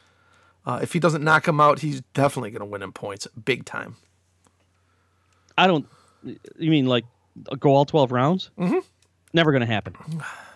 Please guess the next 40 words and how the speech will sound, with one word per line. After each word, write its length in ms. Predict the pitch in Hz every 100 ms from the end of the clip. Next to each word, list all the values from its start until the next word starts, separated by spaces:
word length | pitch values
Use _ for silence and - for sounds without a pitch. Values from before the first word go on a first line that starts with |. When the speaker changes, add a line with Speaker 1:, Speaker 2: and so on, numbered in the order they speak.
| - _ _ _ -
Speaker 2:
Never 360 | 156 165 160
gonna 160 | 151 143
happen. 340 | 127 110 104
McGregor 460 | 120 127 151 143 143
does 160 | 127
not 180 | 127 135
have 120 | 127
the 80 | 120
stamina. 420 | 110 117 110 101 95
He's 160 | 123
not 140 | 127 120
built 180 | 120 104
for 200 | 101 107
it. 100 | -
Speaker 1:
Okay. 260 | 135 131 131 -
Speaker 2:
He 100 | -
will 120 | 131 120
never. 320 | 120 120 117 _ _ _ _ _ _ _ _ _ _ _
He 120 | 151
will 100 | 156
tire 260 | - 139 127
himself 400 | 127 - 123 113
out, 240 | 113 - _ _ -
and 160 | 123
then 80 | 117
Mayweather 400 | 120 127 120 120
will 100 | 113
pop 240 | 127 131 123
him 100 | 117
one 140 | 117
right 140 | 117 120
in 80 |
the 40 | 127
s-, 80 | -
right 180 | 123 120
square 180 | - 131
in 60 |
the 80 | 117
nose, 300 | 170 196 175
and, 180 | 104 110